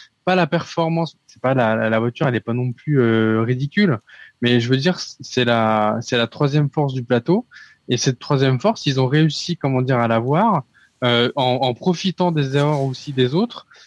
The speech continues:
et en évitant de faire des, des erreurs. Donc la constance a fait que, et la fiabilité aussi, parce que mine de rien, euh, ils ont peut-être une voiture aujourd'hui, quand on voit Lewis Hamilton qui est, qui est treizième,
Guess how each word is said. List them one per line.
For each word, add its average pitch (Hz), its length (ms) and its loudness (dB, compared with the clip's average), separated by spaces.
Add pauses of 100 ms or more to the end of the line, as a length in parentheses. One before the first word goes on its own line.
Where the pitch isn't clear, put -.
(160)
et 156 160 2
en 135 360 2
évitant 131 420 0
de 165 60 -12
faire 143 200 -2
des, 123 420 2
des 127 280 -2
erreurs. 175 220 0
Donc 156 200 -4
la 147 100 0
constance 175 640 -4 (380)
a 131 100 -2
fait 170 200 0
que, 170 360 2
et 135 80 2
la 135 120 0
fiabilité 143 500 -4
aussi, 170 300 -2
parce 117 180 -10
que - 120 -4
mine 123 340 0
de 120 80 0
rien, 143 300 2 (480)
euh, 120 120 2
ils 120 140 0
ont 127 60 0
peut-être 160 200 -2 (160)
une 131 340 2
voiture 135 420 0
aujourd'hui, 135 340 0
quand - 180 -6
on 123 60 2
voit 123 120 2
Lewis 131 280 0
Hamilton 131 360 0
qui - 120 -4
est, 113 120 0
qui - 120 -4
est 113 40 2
treizième, 156 540 0